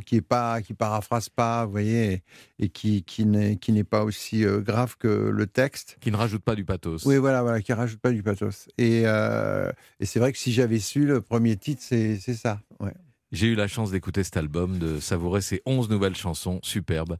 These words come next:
Speaker 1: Non, c'est gentil,
Speaker 2: avec une
Speaker 1: merci.
Speaker 2: belle diversité musicale. Euh, Si j'avais su, vous venez de citer ce titre, avec
Speaker 1: Mm.
Speaker 2: des guitares gypsies et des
Speaker 1: Oui.
Speaker 2: violons parfois,
Speaker 1: Ouais,
Speaker 2: euh,
Speaker 1: ouais,
Speaker 2: arabisants.
Speaker 1: ouais,
Speaker 2: Euh,
Speaker 1: ouais.
Speaker 2: un début en piano-voix sur Mon enfant intérieur,
Speaker 1: Ouais.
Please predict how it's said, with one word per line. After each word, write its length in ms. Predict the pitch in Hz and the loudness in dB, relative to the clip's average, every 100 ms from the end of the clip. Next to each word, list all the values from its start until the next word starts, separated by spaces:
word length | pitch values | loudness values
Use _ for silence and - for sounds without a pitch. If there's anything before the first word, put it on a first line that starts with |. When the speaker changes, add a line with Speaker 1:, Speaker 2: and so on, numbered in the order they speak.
| - | -4
Speaker 1:
Non, 140 | 101 98 | -2 -2
c'est 180 | - | -4
gentil, 120 | 95 87 | -4 0
Speaker 2:
avec 180 | 87 | 0
une 120 | 87 85 | 0 -2
Speaker 1:
merci. 120 | 82 | 0
Speaker 2:
belle 200 | 107 104 | -2 -2
diversité 680 | 98 98 92 101 85 113 98 | -2 -2 -2 -6 -4 -2 0
musicale. 680 | 95 92 98 - 117 127 113 | 0 -2 -6 -2 0 0 0
Euh, 160 | 98 92 | 0 -2
Si 200 | - - | -6 -4
j'avais 260 | - 117 107 | 0 0 -2
su, 180 | - 117 | -4 -6
vous 120 | 101 | -4
venez 180 | 95 95 | -2 -4
de 60 | |
citer 280 | - 85 104 | -4 -4 -4
ce 120 | 90 | -2
titre, 400 | 87 - 107 - | -6 -4 -6 -4
avec 180 | 90 90 | -2 -2
Speaker 1:
Mm. 40 | 80 | 0
Speaker 2:
des 220 | 85 78 - - - | -2 -4 -12 -20 -8
guitares 320 | 117 123 135 | -6 -2 -4
gypsies 540 | 104 113 - - 127 120 | -2 -6 -6 -8 -4 2
et 40 | |
des 60 | 120 | 4
Speaker 1:
Oui. 140 | 135 | 6
Speaker 2:
violons 320 | 113 117 117 | 4 2 -2
parfois, 580 | 107 98 - 101 95 92 | -4 -4 -2 -2 0 0
Speaker 1:
Ouais, 40 | 95 | -2
Speaker 2:
euh, 60 | |
Speaker 1:
ouais, 60 | 78 87 | -4 -4
Speaker 2:
arabisants. 640 | 95 98 95 90 101 139 107 | -2 -2 -2 -2 -2 -4 -2
Speaker 1:
ouais, 180 | 110 101 | -2 -2
Speaker 2:
Euh, 140 | - | -4
Speaker 1:
ouais. 80 | 95 - - - _ | -6 -8 -20 -20 _
Speaker 2:
un 100 | 120 | 0
début 340 | 123 113 123 120 | 0 2 2 2
en 240 | 104 95 | 2 -2
piano-voix 680 | - 147 127 113 95 107 101 | 0 0 0 -2 0 0 0
sur 360 | - - 82 | -6 -4 -2
Mon 180 | 85 98 | 0 0
enfant 320 | 95 - 101 | 0 -2 -2
intérieur, 480 | 87 87 78 82 78 | -2 -2 -4 -2 2
Speaker 1:
Ouais. 240 | 113 107 | 2 0